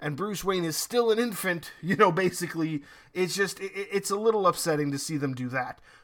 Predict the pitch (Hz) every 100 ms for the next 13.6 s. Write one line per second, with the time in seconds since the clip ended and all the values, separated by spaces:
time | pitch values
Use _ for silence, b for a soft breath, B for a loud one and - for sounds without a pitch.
0 | B _ 190 262 269 269 277 277 302 277
1 | 269 240 233 226 277 262 269 262 294 269
2 | 147 B B B B _ 214 226 233 226
3 | 214 196 185 - B _ 185 190 - -
4 | 196 196 196 - 190 196 185 185 180 156
5 | 147 147 - 180 170 143 139 185 147 139
6 | 143 B B - 175 - 143 101 147 -
7 | _ _ _ _ _ _ - 165 170 160
8 | 156 B B B B - 190 208 233 214
9 | 185 165 143 - 185 185 156 143 143 139
10 | 135 131 151 151 143 143 143 135 139 135
11 | 139 131 123 156 190 - 143 131 143 131
12 | - 135 143 139 151 143 139 135 131 208
13 | - - 208 208 185 190